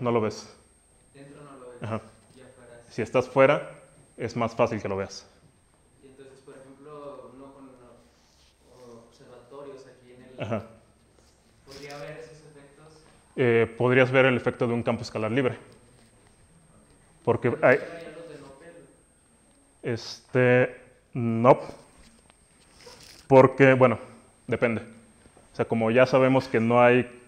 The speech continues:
Speaker 1: o como queremos que el campo escalar de fondo sea muy pequeño, ese lo fijas asintóticamente y ya después resuelves dentro. Entonces, si, si no pones esas condiciones un poquito observacionales, sí podrías obtener soluciones, este, fuera de, digamos que de la realidad.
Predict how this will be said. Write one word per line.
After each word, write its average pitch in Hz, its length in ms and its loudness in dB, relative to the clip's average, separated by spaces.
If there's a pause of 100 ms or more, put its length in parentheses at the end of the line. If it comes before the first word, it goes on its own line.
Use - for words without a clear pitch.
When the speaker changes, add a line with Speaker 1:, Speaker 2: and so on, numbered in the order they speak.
(720)
Speaker 1:
o 120 180 -2
como 120 160 -2
queremos 131 320 2
que - 80 -4
el 117 80 0
campo 131 200 0
escalar 123 300 0
de 127 80 -4
fondo 123 300 -2
sea 123 160 -4
muy 120 140 -4
pequeño, 131 400 -4 (800)
ese 127 180 -4
lo 113 100 2
fijas 127 320 -6
asintóticamente 117 720 -8 (1080)
y 131 120 -2
ya 113 100 2
después 113 240 -2
resuelves 110 420 -4
dentro. 104 240 -6 (280)
Entonces, 113 340 -8
si, - 1000 -20
si 127 60 -2
no 123 120 0
pones 147 240 2
esas 135 200 -6
condiciones 127 560 -4
un 135 80 -2
poquito 127 300 -4
observacionales, 120 560 -4
sí 123 140 -6
podrías 110 400 -2
obtener 110 240 -10
soluciones, 107 540 -8
este, - 320 -14
fuera 113 440 -2
de, 104 440 -6 (440)
digamos 104 240 -8
que 107 100 -6
de 101 80 -2
la 98 80 -2
realidad. 98 360 -6